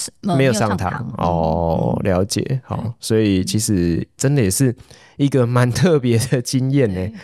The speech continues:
Speaker 1: 对。
Speaker 2: 对啊。诶，那你们是去大概是北纬几度的位置啊？
Speaker 1: 嗯，那个地方的话是北纬七十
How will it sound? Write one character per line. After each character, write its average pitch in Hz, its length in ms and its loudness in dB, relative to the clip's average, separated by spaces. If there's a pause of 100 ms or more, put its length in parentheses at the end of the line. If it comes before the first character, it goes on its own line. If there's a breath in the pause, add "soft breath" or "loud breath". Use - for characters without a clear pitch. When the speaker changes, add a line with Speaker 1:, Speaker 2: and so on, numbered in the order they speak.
(120)
Speaker 1:
对。 151 60 -12
Speaker 2:
对 151 180 4
啊。 127 220 4 (200 loud breath)
诶， 226 180 2
那 233 280 4
你 123 160 4
们 110 240 2
是 196 240 2
去 147 760 4
大 185 140 0
概 165 140 2
是 156 140 0
北 101 180 0
纬 101 160 2
几 - 240 -4
度 95 160 0
的 95 220 -6
位 - 180 0
置 - 160 -8
啊？ - 120 -14 (420)
Speaker 1:
嗯， 190 180 2
那 339 100 2
个 359 100 0
地 330 200 0
方 262 260 0
的 220 140 2
话 208 240 0
是 247 160 -2
北 170 240 0
纬 170 220 2
七 - 280 -4
十 - 140 -6